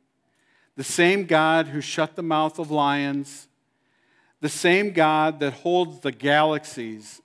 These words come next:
in the palm of his hand, that same God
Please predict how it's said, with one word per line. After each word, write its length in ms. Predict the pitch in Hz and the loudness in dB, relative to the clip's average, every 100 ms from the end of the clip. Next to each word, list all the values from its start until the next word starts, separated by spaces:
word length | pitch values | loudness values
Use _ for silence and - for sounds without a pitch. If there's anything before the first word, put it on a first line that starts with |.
| - | -12
in 120 | 131 | -10
the 100 | 127 | -10
palm 360 | - 135 135 143 | -6 -4 -2 -4
of 140 | 135 | -2
his 180 | 143 139 | -4 -2
hand, 440 | 135 127 117 107 _ _ _ _ _ _ _ _ _ _ _ _ - | -6 -6 -10 -14 _ _ _ _ _ _ _ _ _ _ _ _ 2
that 260 | 156 180 | 4 4
same 420 | - 190 175 180 | -2 -2 0 0
God 520 | 156 151 139 123 107 | 2 4 4 2 -2